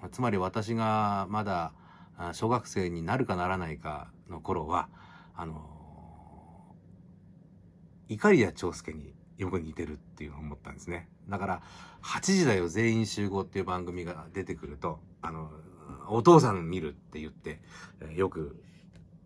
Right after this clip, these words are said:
テレビを見てたという話をお袋から聞きましたけどね。はい。で、もう一度お見せします。明らかに、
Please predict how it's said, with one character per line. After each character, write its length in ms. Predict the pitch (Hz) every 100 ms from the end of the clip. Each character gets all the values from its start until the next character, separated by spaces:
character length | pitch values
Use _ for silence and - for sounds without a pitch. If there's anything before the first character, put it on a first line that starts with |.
| - - -
テ 80 | -
レ 140 | 95 85
ビ 120 | 104
を 60 |
見 160 | 78 87
て 140 | 85
た 180 | - - - - - - - -
と 80 | 92
い 80 |
う 20 | 92
話 360 | 95 92 -
を 180 | 85 73 -
お 100 | -
袋 260 | - - 85
か 100 | 82
ら 60 | 78
聞 140 | -
き 60 | 82
ま 100 | 80
し 60 | -
た 80 |
け 100 | -
ど 100 | - -
ね。 160 | - - - - - -
は 120 | -
い。 60 | - - - - - - -
で、 260 | 80 110 107 - - - - - - - -
も 120 | 98
う 60 |
一 140 | 98 95
度 100 | 90
お 40 |
見 80 | 82
せ 140 | 78
し 80 | 76
ま 120 | 71
す。 140 | - - - -
明 60 | 175
ら 140 | 160
か 200 | - 110
に、 280 | 107 135 139